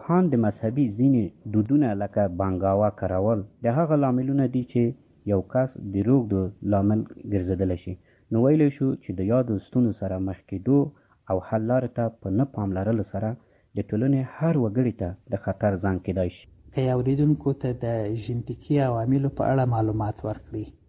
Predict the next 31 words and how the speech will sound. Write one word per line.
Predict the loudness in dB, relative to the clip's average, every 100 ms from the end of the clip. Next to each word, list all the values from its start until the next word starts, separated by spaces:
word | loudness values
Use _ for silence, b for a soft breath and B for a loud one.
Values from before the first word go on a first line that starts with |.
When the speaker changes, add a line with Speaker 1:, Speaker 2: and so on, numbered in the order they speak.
| _ -4
Speaker 1:
لکه | -4 -2 -2
څنګه | 0 0 0
چې | 2 2 2
د | -2
دوه | 2 0
واده | 2 -2 -4
شوي | -4 0 0
کسان | 2 -2 0 0 0 2
ټول | 2 2
په | 0
ظاهري | 0 2 4 2
څېرې | 2 2 2 2
سره | 0 -2
ماشومانې | -2 -4 -2 0 2 2
ورته | 2 -2 -6 -6 -4
والې | -2 0 0
لري، | 0 0 -2 -4 b b b -16
په | -8
همدا | -6 -2 0 0
ډول | 0 -2 -4 -4
کړنې، | 0 2 2 0 -4 -8
عادتونه | -6 -4 -6 -2 2 2 2 -2 -8 _ -4
هم | 2 2 0 -10 _ -4
د | -4 -2
پلار | 0 2 2 -2 -2
او | 0
یا | 0 0
مور | 2 0
ماشومانو | 2 -2 0 2 2
ته | 2 0
انتقالېږي. | 0 -2 -6 -6 -4 -2 0